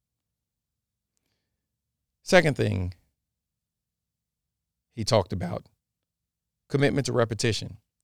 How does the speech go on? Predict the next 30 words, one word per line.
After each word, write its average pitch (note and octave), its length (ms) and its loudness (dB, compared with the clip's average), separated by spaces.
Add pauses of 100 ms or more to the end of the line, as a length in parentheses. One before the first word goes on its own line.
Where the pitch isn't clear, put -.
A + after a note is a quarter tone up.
(320)
How C3 120 -4
do E3 60 2
we E3+ 100 2
get C3+ 340 -2 (560)
good? G2+ 460 -4 (880)
How A#2+ 60 -8
do C#3 80 -2
we D3+ 80 -6
go C#3 120 0
from A2 200 -8
average G#2 380 -4
to F#2 60 -10
good? F2 340 -8 (440)
How A#2+ 60 -16
do C3 60 -4
we C3 100 -2
go A#2+ 100 0
from G2 200 -6
good F#2 220 -6
to F#2 60 -10
great? - 320 -14 (800)
Talked G#2+ 220 -2
about A2 200 2
this A#2+ 160 -4
in G#2 80 -6
a F#2+ 40 -8
previous G2+ 320 -4
episode G2+ 340 -4
as F#2+ 100 -8
well. A2 320 -4